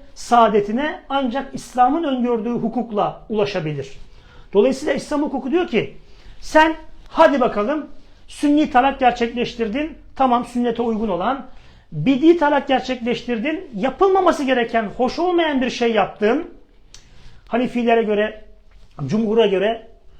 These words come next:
e, temizlik ve kurs sürelerinde bu işlemlere, e, boşanmayı gerçekleştirdin. Hadi tamam,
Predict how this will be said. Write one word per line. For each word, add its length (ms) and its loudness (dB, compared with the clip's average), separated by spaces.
e, 60 -6
temizlik 460 -2
ve 100 2
kurs 200 0
sürelerinde 760 2
bu 380 2
işlemlere, 720 -2
e, 80 -10
boşanmayı 480 0
gerçekleştirdin. 880 -4
Hadi 280 0
tamam, 420 0